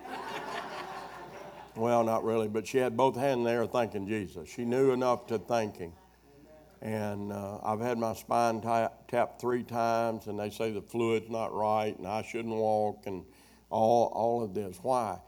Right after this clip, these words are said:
Because somebody was intimate with God. Somebody had a relationship, and they pressed into the heart of God. And what God said to them,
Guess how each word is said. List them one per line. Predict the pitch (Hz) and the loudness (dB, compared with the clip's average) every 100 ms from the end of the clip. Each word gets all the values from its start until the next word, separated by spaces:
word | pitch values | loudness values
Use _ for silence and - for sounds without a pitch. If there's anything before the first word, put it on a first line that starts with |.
| - _ - | -20 _ -8
Because | 107 110 92 | -6 -6 -8
somebody | - - 156 190 - - - - - - _ _ _ _ _ _ _ _ _ _ - | -8 -6 -6 -6 -6 -8 -6 -10 -10 -16 _ _ _ _ _ _ _ _ _ _ -8
was | 143 139 - | -6 -6 -8
intimate | 139 - - - - - - - _ _ _ _ _ _ _ - | -8 -8 -10 -10 -8 -8 -12 -16 _ _ _ _ _ _ _ -10
with | 95 - | -8 -6
God. | - - - - - _ _ - - 185 - - _ _ _ _ _ _ - | -8 -8 -12 -20 -20 _ _ -20 -20 -20 -20 -20 _ _ _ _ _ _ -16
Somebody | - - 202 226 208 180 180 | -10 0 4 6 8 6 6
had | - 160 | 2 0
a | 147 | 2
relationship, | 156 151 165 185 - - - - - - - - _ _ - - _ | 2 2 2 0 -6 -10 -10 -10 -8 -8 -12 -20 _ _ -20 -20 _
and | 123 | -2
they | 139 | 0
pressed | 135 - 247 240 - | -2 -2 0 0 0
into | 208 180 165 | 0 0 0
the | |
heart | 139 143 151 | -2 0 0
of | 143 | 0
God. | 151 147 120 - - - - - | 4 4 4 0 -8 -20 -20 -8
And | 127 | -2
what | 156 - | 0 -2
God | 107 143 190 175 | -6 -6 -4 -6
said | - - 226 226 190 | -8 -4 0 0 2
to | 175 | 2
them, | 117 113 107 120 127 | 2 0 0 -4 -6